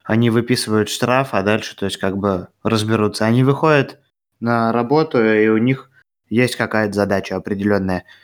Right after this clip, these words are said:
Хорошо, что все хорошо закончилось. Но <laughs> у нас так вышло, у меня так вышло,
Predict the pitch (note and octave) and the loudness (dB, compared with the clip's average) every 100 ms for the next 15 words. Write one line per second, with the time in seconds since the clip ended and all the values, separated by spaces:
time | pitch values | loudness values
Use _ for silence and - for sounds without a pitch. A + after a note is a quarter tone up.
0 | _ _ - C3+ C3+ D#3 C#3 B2+ - C3 | _ _ -2 -2 -2 -2 0 0 2 0
1 | - - A#2+ A#2 C3+ A#2+ A#2 A2+ G2+ G2 | 0 0 0 0 0 0 2 0 0 -2
2 | F#2 - _ _ _ - B2+ C#3+ - - | -2 -6 _ _ _ -2 2 2 0 -10
3 | _ _ - C3+ D#3+ C3+ D3 C#3+ C#3+ C#3 | _ _ -2 2 4 4 0 2 0 2
4 | E3 E3 C3+ A2 - _ _ _ - D3 | 2 2 0 0 -6 _ _ _ 4 4
5 | D3+ D3 C3 B2 C3+ D#3 C3 G#2+ | 6 4 2 2 2 2 2 0